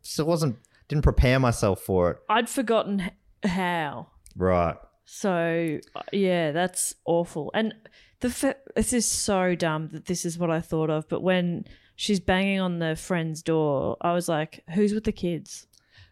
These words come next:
Speaker 1: Right.
Speaker 2: <laughs> That was my thought.
Speaker 1: Yeah,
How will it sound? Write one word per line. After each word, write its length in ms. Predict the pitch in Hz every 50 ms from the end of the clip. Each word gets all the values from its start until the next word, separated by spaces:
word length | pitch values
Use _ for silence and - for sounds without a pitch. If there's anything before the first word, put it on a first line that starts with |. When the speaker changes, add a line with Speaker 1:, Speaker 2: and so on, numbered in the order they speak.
| _ _
Speaker 1:
Right. 460 | - 85 87 87 90 92 87 80 71 -
Speaker 2:
<laughs> 380 | - - - - - - 392 -
That 100 | 349 320
was 140 | - - 294
my 240 | 277 254 294 -
thought. 460 | 233 - - 262 202 180 170 - 101 98
Speaker 1:
Yeah, 400 | 104 113 113 120 123 107 87